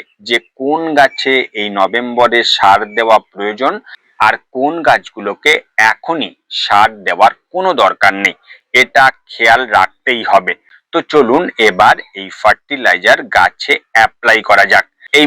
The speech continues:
মিশ্র সার টবে দেওয়ার জন্য টবের উপরের যে মাটিটা এভাবে আলগা করে এই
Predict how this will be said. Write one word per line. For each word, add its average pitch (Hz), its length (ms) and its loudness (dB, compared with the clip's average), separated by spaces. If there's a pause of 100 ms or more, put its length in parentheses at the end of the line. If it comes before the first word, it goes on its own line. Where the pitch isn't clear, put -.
মিশ্র 151 260 -2 (220)
সার 110 220 2 (240)
টবে 110 320 2 (160)
দেওয়ার 101 300 2 (120)
জন্য 95 220 -8 (300)
টবের 104 340 2 (160)
উপরের 139 580 -2
যে 135 120 -2
মাটিটা 113 460 0 (240)
এভাবে 120 340 0 (240)
আলগা 95 320 2 (120)
করে 98 200 0 (520)
এই 110 80 -2